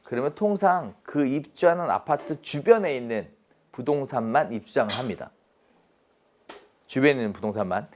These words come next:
신도시는요, 다 해요. 온 부동산이 다 합니다, 그 입주장을. 그래서 N분의 일로 답을 계산을 해보면 수천 대 일이에요.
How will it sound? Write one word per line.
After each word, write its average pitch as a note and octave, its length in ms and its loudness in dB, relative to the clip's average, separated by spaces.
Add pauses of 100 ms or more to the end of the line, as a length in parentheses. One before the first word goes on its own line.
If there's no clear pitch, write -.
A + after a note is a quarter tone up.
(340)
신도시는요, E3 1040 2 (1800)
다 A2+ 200 0
해요. A2 340 0 (1000)
온 A#3 420 4
부동산이 D#3 520 2
다 D3+ 160 0
합니다, C#3+ 380 -2
그 A#2+ 100 -8
입주장을. F#2 360 -8 (840)
그래서 F3+ 720 6 (460)
N분의 G3 540 2
일로 F3+ 300 2
답을 D#3 400 0
계산을 D3 460 0
해보면 B2 520 0 (1400)
수천 F3+ 460 -2
대 C3 100 6
일이에요. D#2+ 240 -4